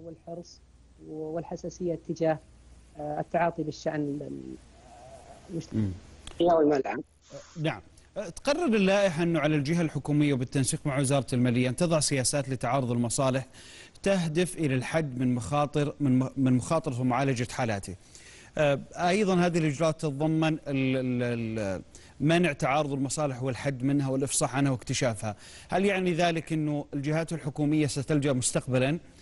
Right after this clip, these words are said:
Speaker 2: إلى، آه، توقيع إقرار على كل العاملين فيها، آه، على نماذج تعارض المصالح لضمان الجانب القانوني في، في تطبيق هذه اللائحة؟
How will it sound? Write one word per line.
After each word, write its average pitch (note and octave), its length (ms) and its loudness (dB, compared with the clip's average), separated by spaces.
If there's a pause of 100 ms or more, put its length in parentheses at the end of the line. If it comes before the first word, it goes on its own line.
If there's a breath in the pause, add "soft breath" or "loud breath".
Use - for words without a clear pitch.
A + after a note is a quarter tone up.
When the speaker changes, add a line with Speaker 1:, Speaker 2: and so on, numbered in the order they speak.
(420 loud breath)
Speaker 2:
إلى، C#3+ 480 2 (100)
آه، B2+ 380 -2 (140)
توقيع D#3 440 0
إقرار D#3 460 0
على B2+ 220 -4
كل D#3+ 360 -2 (260)
العاملين C3 840 0
فيها، C#3 540 0 (460 soft breath)
آه، A#2+ 380 0 (220)
على C#3+ 220 2
نماذج D3+ 480 4 (260)
تعارض C#3 400 -2
المصالح D3 600 -2
لضمان C#3 520 0 (480 soft breath)
الجانب C#3+ 460 2
القانوني C#3+ 760 2 (200)
في، C3 140 -2
في C3 120 -4
تطبيق C3 420 -4
هذه B2 180 0
اللائحة؟ B2 520 0